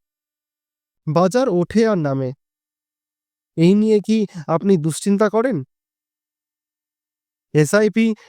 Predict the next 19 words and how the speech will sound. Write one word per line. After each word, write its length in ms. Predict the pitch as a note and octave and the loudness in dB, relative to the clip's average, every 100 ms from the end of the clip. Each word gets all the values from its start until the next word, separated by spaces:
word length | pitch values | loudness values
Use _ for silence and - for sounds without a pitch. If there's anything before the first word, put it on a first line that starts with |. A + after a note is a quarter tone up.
| - | -2
এর 160 | E3+ F3+ | 2 2
সবথেকে 500 | - E3+ - F#3+ G3 | 0 -4 0 0 0
বড় 220 | D#3+ E3+ E3+ | 0 -2 -2
সুবিধা 400 | E3+ D#3+ F3+ F3+ | -2 -2 0 0
হলো 260 | F3+ F3+ F#3 - _ _ D3 | 0 -2 -4 -8 _ _ -2
বাজার 440 | D3+ D#3 F3+ F#3 | 0 2 2 0
ওঠানামা 600 | D3+ D3+ E3 F3+ E3+ F3 | 0 -2 0 0 0 0
নিয়ে 260 | E3+ E3 F3 | 0 0 0
চিন্তা 340 | D#3 D#3+ D3+ D#3+ | -2 -2 0 -2
করার 280 | D#3 D#3 D3 | 0 -2 0
দরকার 340 | C#3 C3 C3 | -2 0 -2
নেই। 200 | B2 B2 B2+ _ _ _ _ _ _ _ _ _ _ _ - | 0 -4 -8 _ _ _ _ _ _ _ _ _ _ _ -4
বাজার 320 | C#3 C#3+ D#3+ | 0 2 0
যখন 300 | D3 D#3 D#3+ D3 | 0 -2 0 -2
নিচে 220 | C#3+ F3+ | -2 -2
নামে, 260 | F3 F#3 A3 B3 _ _ D3 | 0 0 -2 -4 _ _ -4
তখন 240 | D3 E3+ | -2 0
আপনি 260 | D#3+ D#3 E3+ - | 0 0 -2 0
কম 220 | E3+ E3+ | 0 2